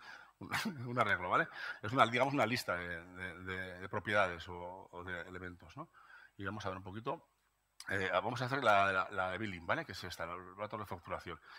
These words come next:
Para el, los datos de, de envío habría, habría otro, otro array, ¿vale? Pero el ejemplo lo he puesto con esto para que lo veáis bien. Vale, eh, no os asustaros, ¿eh? Simplemente que... ¿vale? Eh, como veis, estos son los campos que vienen por defecto, que hemos visto antes, en el,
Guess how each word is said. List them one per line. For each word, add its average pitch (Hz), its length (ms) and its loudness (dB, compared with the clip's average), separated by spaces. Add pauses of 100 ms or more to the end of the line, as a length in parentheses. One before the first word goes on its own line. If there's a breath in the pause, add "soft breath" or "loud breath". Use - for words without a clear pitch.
(340 loud breath)
Para 95 320 12
el, 98 220 4
los 98 100 0
datos 123 320 4
de, 117 580 6
de 107 100 0
envío 139 440 4
habría, 107 480 8
habría 107 260 2
otro, 98 380 -2
otro 104 180 2
array, 87 200 2
¿vale? 101 240 2 (320 loud breath)
Pero 92 280 0
el 98 80 2
ejemplo 123 380 2
lo 104 60 -2
he 101 40 -4
puesto 107 200 -8
con 101 100 -2
esto - 180 -4
para 95 120 -4
que 87 80 -2
lo 85 60 -6
veáis 87 280 -2
bien. 78 140 -12 (1040 loud breath)
Vale, 98 240 4 (200)
eh, 95 320 -2
no 110 80 -4
os 123 60 -4
asustaros, 90 440 -8
¿eh? 156 60 -4 (100)
Simplemente 107 380 -12
que... 98 120 -4 (440 loud breath)
¿vale? 147 260 6 (240 loud breath)
Eh, 107 400 4
como 113 160 0
veis, 135 300 0
estos 127 140 2
son 147 160 0
los 139 120 2
campos 135 260 4
que - 80 0
vienen 123 140 2
por 131 100 4
defecto, 135 360 0
que 113 80 -6
hemos 113 100 0
visto 120 180 4
antes, 139 320 2 (180)
en 104 100 -8
el, 98 200 -4